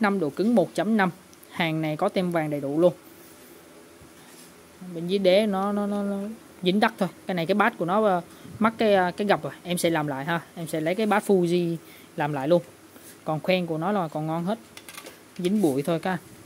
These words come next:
Cái này thì có bốn khoen chạy nè. Còn khoen bát Fuji hết nha, ngon lành hết. Các anh xem cái ngọn nó nè. Dài kinh khủng luôn, cái này dài mét mốt luôn cái ngọn. Cái này, à, em sẽ chia ra cho các anh nha.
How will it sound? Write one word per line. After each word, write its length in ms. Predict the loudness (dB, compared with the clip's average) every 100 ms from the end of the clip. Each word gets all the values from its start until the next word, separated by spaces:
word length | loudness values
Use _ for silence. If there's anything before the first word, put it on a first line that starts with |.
| -20 -20 -18 -18 -18 -20 -10
Cái 100 | -6
này 140 | -4 -4
thì 60 |
có 140 | 0 4
bốn 200 | 6 6
khoen 160 | 2
chạy 220 | 0 -4
nè. 60 | -8 -12 -18 -20 -20 -20 -20 -20 -20 -20 -20 -20 -14
Còn 100 | 2
khoen 160 | 4
bát 140 | 6 6
Fuji 280 | 6 6 6
hết 140 | 6
nha, 180 | 6 4
ngon 220 | 2 2
lành 160 | 2 2
hết. 140 | 0 -4 -4
Các 80 | -2
anh 60 |
xem 160 | 0 2
cái 80 | 2
ngọn 220 | 0 0
nó 80 | 0
nè. 80 | 0 -4 -16 -16 -16 -20 -20 -20 -20 -20 -20 -20 -20 -20 -14 0
Dài 220 | 2 4
kinh 180 | 2 2
khủng 240 | 0 2
luôn, 160 | 0 2
cái 100 | 0
này 100 | 2
dài 140 | 2
mét 180 | 0 4
mốt 200 | 4 4
luôn 160 | 0
cái 120 | 0 -2
ngọn. 200 | -2 -6 -16 -20 -20 -20 -20 -20 -20 -20 -20 -20 -20 -20 -20 -20 -20 -20 -20 -20 -20 -20 -20 -20 -20 -20 -20 -20 -20 0
Cái 80 | 2
này, 200 | 4 4
à, 420 | 2 2 0 -4 -12 -20 -20 -20 -20 -20 -20 -6
em 120 | -2
sẽ 160 | -2 -2
chia 260 | 2 4
ra 160 | 4 4
cho 100 | 2
các 100 | 2
anh 80 | 2
nha. 180 | 0